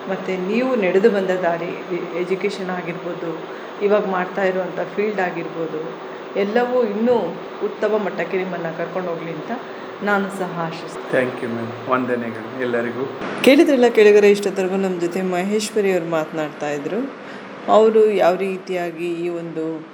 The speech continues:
Speaker 1: ಧಾರಾವಾಹಿ ಆಗಿರ್ಬೋದು ಅಥವಾ ಸಿನಿಮಾ ಫೀಲ್ಡ್ ಆಗಿರ್ಬೋದು, ಮತ್ತು ಅವರ ಒಂದು ಸೆಕ್ಯುಲರಿಟಿ ಬಗ್ಗೆ ಆಗಿರ್ಬೋದು, ಜೊತೆಗೆ ಅವರ ವಿದ್ಯಾಭ್ಯಾಸದ ಬಗ್ಗೆ ಸ್ಪೆಸಿಫಿಕ್ಕಾಗಿ, ಆ, ವಿದ್ಯೆ ಅನ್ನೋದು ಎಷ್ಟು ಮುಖ್ಯ,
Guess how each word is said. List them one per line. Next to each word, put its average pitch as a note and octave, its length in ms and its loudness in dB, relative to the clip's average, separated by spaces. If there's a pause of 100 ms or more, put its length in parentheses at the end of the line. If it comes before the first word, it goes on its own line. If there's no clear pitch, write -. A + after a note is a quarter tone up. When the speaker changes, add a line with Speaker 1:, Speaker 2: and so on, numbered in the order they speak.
(360)
Speaker 1:
ಧಾರಾವಾಹಿ F3 420 2
ಆಗಿರ್ಬೋದು D#3+ 800 -8
ಅಥವಾ D3 520 -10 (440)
ಸಿನಿಮಾ G3 300 -2
ಫೀಲ್ಡ್ F3+ 320 -8
ಆಗಿರ್ಬೋದು, D3+ 920 -8 (460)
ಮತ್ತು E3 400 -4
ಅವರ E3+ 100 -4
ಒಂದು E3 300 -4
ಸೆಕ್ಯುಲರಿಟಿ F3+ 800 -2
ಬಗ್ಗೆ D#3 280 -2
ಆಗಿರ್ಬೋದು, D3 840 -6 (500)
ಜೊತೆಗೆ F#3+ 340 2
ಅವರ F3+ 140 4
ವಿದ್ಯಾಭ್ಯಾಸದ F3+ 1000 2
ಬಗ್ಗೆ D#3+ 180 -2
ಸ್ಪೆಸಿಫಿಕ್ಕಾಗಿ, E3+ 1000 0 (640)
ಆ, F3 40 2 (220)
ವಿದ್ಯೆ F#3+ 340 2
ಅನ್ನೋದು F3+ 600 -2 (340)
ಎಷ್ಟು E3+ 640 0 (560)
ಮುಖ್ಯ, G3+ 420 0